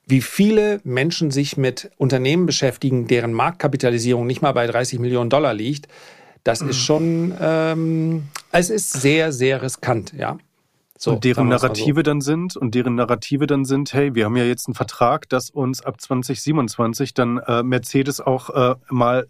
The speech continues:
Speaker 2: äh, anfängt, was abzunehmen. Also, das ist dann halt, äh, ja, äh, d-, und das ist dann halt eben nicht so wie bei einer British American Tobacco, dass du halt pay to wait,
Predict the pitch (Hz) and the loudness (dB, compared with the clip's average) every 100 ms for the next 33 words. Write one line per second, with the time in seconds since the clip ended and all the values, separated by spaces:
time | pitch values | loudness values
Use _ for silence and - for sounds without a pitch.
0 | - 135 131 143 147 - 143 131 143 - | -2 -2 0 -2 -2 0 -2 0 -2 -2
1 | - 123 104 101 92 98 - - - 127 | -2 -2 -2 -4 -8 -12 -18 -18 -10 -6
2 | - 127 127 123 - - - - 120 - | -4 0 0 -2 -8 -20 -16 -2 -2 -2
3 | 156 - 139 139 123 135 135 127 135 135 | -6 0 0 2 0 0 0 -2 0 2
4 | 131 127 143 151 90 _ - 123 120 131 | 2 0 0 0 -4 _ -4 -2 -2 -4
5 | 135 139 131 131 - 160 143 139 156 147 | -6 -4 -2 -4 -2 -2 0 -2 -2 -2
6 | 175 - 127 110 120 123 123 123 135 143 | -2 -2 -2 0 0 0 0 0 0 -2
7 | 135 139 135 139 147 117 131 143 156 139 | -2 0 0 -2 -6 -4 -2 0 0 -2
8 | - 139 127 127 139 135 139 131 156 165 | -2 0 0 0 0 0 0 2 0 -4